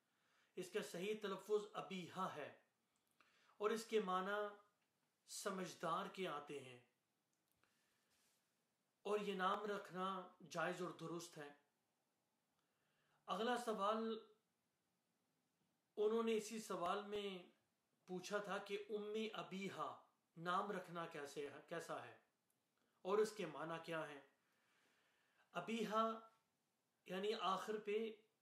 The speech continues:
अलिफ के साथ, यानी हा के बाद अलिफ, उम्मी अबीहा। ये हज़रत फ़ातिमा ज़हरा रज़ियल्लाहु ताला अन्हा की कुनियत थी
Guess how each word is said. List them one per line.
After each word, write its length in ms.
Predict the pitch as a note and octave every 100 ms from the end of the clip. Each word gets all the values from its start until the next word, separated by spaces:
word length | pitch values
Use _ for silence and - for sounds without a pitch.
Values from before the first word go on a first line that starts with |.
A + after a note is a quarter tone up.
| -
अलिफ 400 | F#3 E3 C#3+ - - _ _ _ _
के 100 | F3
साथ, 400 | D#3 D3+ B2+ - - _ _ _ _ _ -
यानी 180 | E3+ F#3
हा 160 | D#3 F#3 G#3
के 60 | G#3
बाद 260 | G#3+ G#3+ -
अलिफ, 340 | F#3 F3+ - - - _ -
उम्मी 320 | G3 G3 A3
अबीहा। 580 | G#3 D#3+ F#3 D3+ D3+ D#3+ C3 - _ _ _ _ _ _ _ _ _ _ _ _ _ F3
ये 220 | F3 A3+ A#3 A3
हज़रत 360 | - F#3 A3 A3+ A3
फ़ातिमा 380 | G#3 G3+ G#3 F#3+ F#3
ज़हरा 540 | E3 D#3 D#3+ D#3+ G3 A3+
रज़ियल्लाहु 720 | G3 F3+ F3+ E3+ F#3 F#3 F#3 F3+
ताला 260 | E3+ E3 D#3
अन्हा 320 | D3 D#3+ F#3 F3 - - _ _ _ _ _ _ -
की 100 | F3
कुनियत 500 | E3+ D#3+ D#3+ F3 F#3+ -
थी 180 | F3